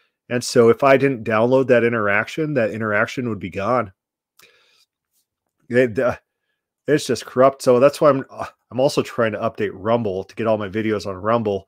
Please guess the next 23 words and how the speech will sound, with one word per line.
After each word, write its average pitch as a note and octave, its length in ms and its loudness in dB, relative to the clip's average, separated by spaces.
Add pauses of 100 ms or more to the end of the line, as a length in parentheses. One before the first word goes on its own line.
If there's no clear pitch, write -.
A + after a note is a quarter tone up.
(380)
because A2+ 320 -4
you A#2+ 80 0
just C#3 220 -2
can't A2 320 -2
trust, - 560 -2 (560)
uh, A#2+ 160 2
the, A#2+ 160 -2
the A2+ 320 -4
providers A#2 560 -2
these G2+ 240 -10
days. F#2+ 260 -8
You E2+ 80 -12
gotta, A#2+ 320 0
you A#2+ 100 -6
gotta B2+ 200 6
diversify, G#2+ 720 -2 (240)
or B2+ 80 0
else A#2 120 -2
they'll A2+ 100 -2
just G#2 200 -6
wipe G2 220 -4
you G2 140 -4
out. G#2 200 -2